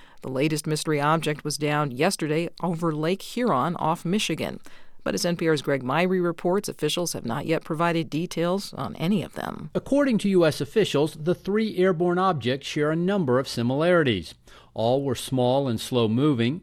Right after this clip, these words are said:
Speaker 2: none had people on board, and there's no indication they were involved in spying.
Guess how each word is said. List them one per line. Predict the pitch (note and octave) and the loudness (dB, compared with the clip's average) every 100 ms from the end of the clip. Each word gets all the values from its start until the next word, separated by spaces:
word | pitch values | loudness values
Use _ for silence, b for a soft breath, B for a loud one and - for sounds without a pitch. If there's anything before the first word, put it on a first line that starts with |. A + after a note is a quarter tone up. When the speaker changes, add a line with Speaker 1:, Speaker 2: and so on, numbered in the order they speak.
| - | -6
Speaker 2:
none | C#3 C#3+ D#3 C3+ | -2 0 0 0
had | A#2 A#2+ - | 0 -2 -2
people | F3+ E3+ C#3 | -4 -2 0
on | A#2 G#2+ | 0 0
board, | G2+ G#2 A#2+ D#3 B B - | 2 2 2 -2 B B -4
and | E3 | 2
there's | F3 E3+ | 2 4
no | G3 G3+ | 2 2
indication | E3+ D3+ - A3 A3 - D3 | 2 0 -2 0 0 0 0
they | C#3 | 2
were | A#2+ C3+ | 2 2
involved | D#3 B2 G#2 G#2 | 0 2 0 0
in | B2 C3 | -4 -6
spying. | - F3+ F3+ D#3+ A#2 D#2 | -4 0 2 2 0 -4